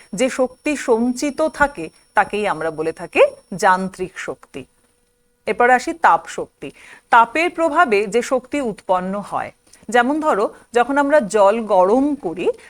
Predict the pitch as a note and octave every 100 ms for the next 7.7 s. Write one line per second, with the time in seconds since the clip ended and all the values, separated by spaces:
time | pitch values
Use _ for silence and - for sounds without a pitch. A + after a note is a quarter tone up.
0 | - G3 G3 C#4+ - - F#3 F#3 - D4
1 | - A#3+ - - - D#4 D#4+ F4 D#4 G#3+
2 | - - D#3+ D#3+ D3 B2+ G#2+ _ - -
3 | C4+ G#3+ D#3+ F3+ F3+ - A3 F#3 E3+ D#3
4 | F3 D3+ - D3 - - - - D#4 D#4+
5 | - C4+ C#4 C#4+ D#4 A3 D4 A#3 G#3 -
6 | B3+ B3+ C#4 - A#3+ - C4 C4+ C4+ -
7 | G3+ G3+ A#3+ A#3 G#3+ F#3+